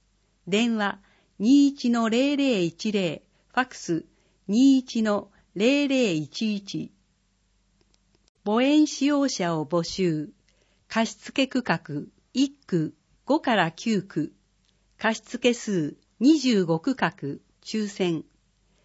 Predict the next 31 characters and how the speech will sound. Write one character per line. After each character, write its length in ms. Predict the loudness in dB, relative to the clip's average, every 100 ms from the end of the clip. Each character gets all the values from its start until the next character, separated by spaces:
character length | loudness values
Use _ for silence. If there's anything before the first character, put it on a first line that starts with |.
| _ _
区 140 | -4
画 160 | -2 0
の 140 | 2 0
指 180 | -2 -4
定 240 | 0 2
は 120 | 0
で 140 | -2 -2
き 100 | -2
ま 140 | -2
せ 180 | -2 -2
ん。 140 | -4 -10 _ _ _
ま 160 | -4
た、 280 | -2 -4 -4 -10 _ -4
決 220 | -4 -4
定 280 | -2 0 2
後 140 | 2
の 120 | 2
区 120 | -2 -6
画 280 | -6 -2 -2
は 200 | -2 -6 _ _
変 240 | 0 0
更 260 | 0 0 2
で 120 | 0
き 120 | 0
ま 140 | -2
せ 200 | -2 -2
ん。 120 | -2 -4 _ _ _ _ _ _ _ _ _ _
墓 160 | -4 -4
地 160 | -4
規 160 | -4 -2
格、 420 | -2 -4 -6 -6